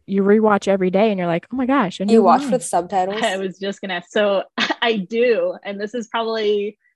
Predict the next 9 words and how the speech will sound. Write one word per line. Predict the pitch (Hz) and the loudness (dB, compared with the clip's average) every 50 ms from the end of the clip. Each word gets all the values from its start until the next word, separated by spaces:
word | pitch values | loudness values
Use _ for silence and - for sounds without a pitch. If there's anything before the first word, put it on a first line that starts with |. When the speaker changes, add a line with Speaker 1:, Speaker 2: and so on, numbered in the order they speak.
| _ _ _ _ _ | _ _ _ _ _
Speaker 3:
one | - 214 208 196 | -10 -8 -6 -6
of | 180 | -6
the | 180 - | -6 -4
only | - 196 208 208 202 196 | -4 -2 -2 -2 -2 -4
shows. | 185 - 202 190 185 180 175 180 180 185 _ _ - | -6 -4 -4 -4 -2 -2 -4 -6 -6 -8 _ _ -6
I | 170 180 190 | -4 -2 -2
used | 208 208 220 233 226 - _ - | -2 -2 -4 -4 -6 -8 _ -6
to | 220 208 196 190 180 170 165 - - _ _ _ _ _ _ | -6 -4 -4 -2 -4 -4 -4 -6 -10 _ _ _ _ _ _
hate | 170 151 196 196 202 180 147 120 - | -10 -4 -2 -2 0 -2 -4 -8 -14